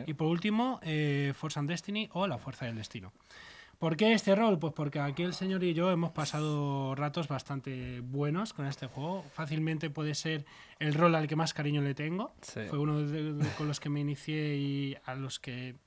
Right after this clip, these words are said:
Speaker 1: los que más sesiones hemos hecho y campaña más larga,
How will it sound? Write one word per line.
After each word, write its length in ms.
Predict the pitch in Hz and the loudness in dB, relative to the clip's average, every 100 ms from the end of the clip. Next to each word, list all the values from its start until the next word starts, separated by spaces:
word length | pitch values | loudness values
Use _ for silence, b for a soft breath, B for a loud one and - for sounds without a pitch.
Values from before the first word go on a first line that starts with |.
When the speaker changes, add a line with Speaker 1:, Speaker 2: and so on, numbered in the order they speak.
| B B B | B B B
Speaker 1:
los 160 | 139 127 | -8 -4
que 100 | 139 | -2
más 160 | 147 147 | -2 -2
sesiones 400 | 135 135 135 131 | -4 -6 -6 -6
hemos 220 | 123 147 | -8 -6
hecho 340 | 147 - 131 | -6 -6 -6
y 240 | 131 135 135 | -6 -6 -6
campaña 480 | 131 139 151 147 | -6 -4 -2 -2
más 220 | 127 123 135 | -2 -6 -6
larga, 340 | 147 185 | -4 -4